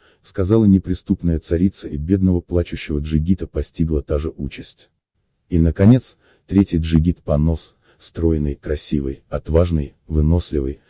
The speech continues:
стойкий, который умел искусно управлять конём и владеть оружием, горячий армянский парень на полном скаку разрубил яблоко на голове царицы, и ни один волос не упал с её прекрасной головы. «В темницу его», сказала зло Шушан.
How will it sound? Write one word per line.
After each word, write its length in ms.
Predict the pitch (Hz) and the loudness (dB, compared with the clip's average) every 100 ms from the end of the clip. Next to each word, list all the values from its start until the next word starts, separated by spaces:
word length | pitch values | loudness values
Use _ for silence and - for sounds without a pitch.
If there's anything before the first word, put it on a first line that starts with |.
| _ | _
стойкий, 560 | - - 110 107 - 76 - | -20 -2 2 2 2 -4 -4
который 360 | 82 90 90 87 | -2 2 4 6
умел 300 | 92 98 - | 6 4 0
искусно 500 | 92 - 131 - 95 | -8 -2 -2 0 -4
управлять 520 | 82 82 76 78 82 | -6 -2 0 0 -2
конём 340 | - 85 95 95 | 0 4 6 4
и 120 | 87 | 0
владеть 420 | 82 80 82 - | 2 2 2 0
оружием, 540 | 82 80 73 69 65 - _ _ | 2 2 0 -4 -8 -16 _ _
горячий 440 | 78 82 92 - | -2 0 0 2
армянский 500 | 82 82 80 - 80 | 2 2 2 0 -8
парень 340 | - 101 90 82 | -2 0 2 2
на 120 | 82 | 0
полном 400 | - 101 95 85 | 2 4 6 4
скаку 400 | - 87 - 98 | -2 -6 0 0
разрубил 480 | 87 87 90 90 85 | 2 2 2 2 2
яблоко 500 | 80 98 92 85 78 | 2 2 2 -2 0
на 100 | 78 | 0
голове 340 | 76 76 76 | 2 2 2
царицы, 520 | - 82 87 92 - 82 | 0 0 2 0 -4 0
и 80 | |
ни 140 | 87 87 | 4 4
один 320 | 82 92 92 | 4 4 4
волос 380 | 85 90 92 85 | 4 2 0 2
не 80 | 82 | 2
упал 360 | 78 82 73 | 2 -2 -2
с 100 | - | -2
её 220 | 67 69 | -4 -2
прекрасной 560 | 69 76 73 71 - 69 | -4 -8 -6 -8 -6 -4
головы. 440 | 71 69 67 - _ _ _ _ | 0 0 0 -6 _ _ _ _
«В 100 | _ | _
темницу 560 | - 78 80 92 - 82 | 2 6 6 4 0 -2
его», 320 | 76 76 - _ _ _ | -2 -4 -8 _ _ _
сказала 500 | - - 76 85 87 | -20 -6 0 4 4
зло 260 | 82 87 85 | 2 -2 -4
Шушан. 520 | - 87 - 71 71 | -4 -10 -10 -14 -14